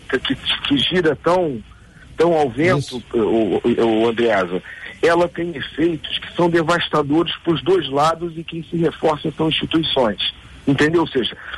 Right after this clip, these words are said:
Speaker 1: saiu um pouco arranhado os dois lados que estavam brigando, por ontem e por hoje,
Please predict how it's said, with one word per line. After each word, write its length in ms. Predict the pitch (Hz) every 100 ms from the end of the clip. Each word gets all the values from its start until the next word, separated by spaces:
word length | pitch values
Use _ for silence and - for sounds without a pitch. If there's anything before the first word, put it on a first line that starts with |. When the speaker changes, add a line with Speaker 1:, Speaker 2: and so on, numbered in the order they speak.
| - -
Speaker 1:
saiu 300 | 175 202 247
um 80 |
pouco 340 | 196 196 - 180
arranhado 560 | 147 151 139 131 120 139
os 220 | 170 135
dois 240 | 190 185
lados 460 | 139 127 127 117 -
que 80 | 120
estavam 340 | 120 113 127
brigando, 580 | - 135 117 110 - 175 - - -
por 220 | 180 151
ontem 360 | 165 160 151 147
e 40 |
por 240 | - 143
hoje, 360 | 135 165 170